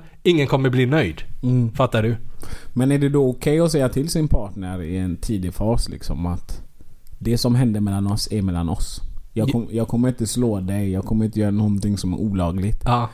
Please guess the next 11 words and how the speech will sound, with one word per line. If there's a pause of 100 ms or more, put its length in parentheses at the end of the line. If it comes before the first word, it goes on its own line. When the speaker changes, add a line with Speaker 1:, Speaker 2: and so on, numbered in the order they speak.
(100)
Speaker 2:
Men
jag
menar
på
att
när,
när
vi,
när
vi
bråkar,